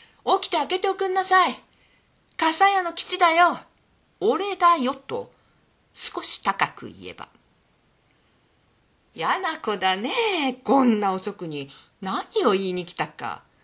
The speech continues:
またおかちんのおねだりか」と笑って、「今開けるよ。しばらく辛抱し」と言いながら、仕立てかけの縫い物に張り止めして立つは、年頃二十歳余りの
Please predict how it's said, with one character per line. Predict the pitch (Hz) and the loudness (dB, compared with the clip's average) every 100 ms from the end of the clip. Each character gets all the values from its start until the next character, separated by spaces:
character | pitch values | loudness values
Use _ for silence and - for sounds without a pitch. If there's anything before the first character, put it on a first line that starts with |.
| _ _ - | _ _ -8
ま | 269 | -6
た | 269 311 285 | -2 -2 0
お | 247 | 0
か | 254 294 | 0 -2
ち | 277 | 0
ん | 269 | 0
の | 262 | 0
お | |
ね | 254 240 | 2 0
だ | 135 | 0
り | 123 - | -4 -14
か」 | - 185 | -16 -14
と | - 98 | -12 -4
笑 | 113 131 | -2 -2
っ | - _ - | -6 _ -14
て、 | 110 - _ _ _ _ _ _ _ _ _ _ _ _ _ | -14 -14 _ _ _ _ _ _ _ _ _ _ _ _ _
「今 | 285 349 247 226 | -6 -2 -2 -2
開 | |
け | - | -6
る | 359 | -4
よ。 | 359 427 440 _ _ _ _ - | -2 -4 -6 _ _ _ _ -8
し | - | -2
ば | 339 | 2
ら | 359 | 2
く | 339 | 2
辛 | - 349 320 | -2 -4 2
抱 | 285 294 | 4 4
し」 | 302 311 311 | 2 -2 -4
と | - 131 | -12 -12
言 | 120 156 | -12 -10
い | 170 | -6
な | 151 | -6
が | 135 | -6
ら、 | 120 117 _ _ _ _ _ _ _ _ _ | -10 -12 _ _ _ _ _ _ _ _ _
仕 | - - | -2 -2
立 | - 240 | 2 0
て | 330 | 0
か | 311 254 | -4 0
け | 254 | 2
の | 233 214 | 4 4
縫 | 190 | 2
い | 208 | 0
物 | 202 185 | -2 -4
に | 120 117 | -8 -14
張 | - 135 | -12 -8
り | 180 | -4
止 | 170 | -2
め | 156 | -2
し | 147 | -4
て | 151 | -8
立 | - 131 - | -10 -10 -12
つ | - | -14
は、 | - - _ _ _ - | -16 -18 _ _ _ -6
年 | 180 - 220 | -2 0 0
頃 | 202 190 196 | 0 -2 -6
二 | - 196 | -8 -6
十 | 294 | -4
歳 | 294 - | -4 -2
余 | 277 220 | -2 -2
り | 127 | -6
の | 110 90 | -14 -16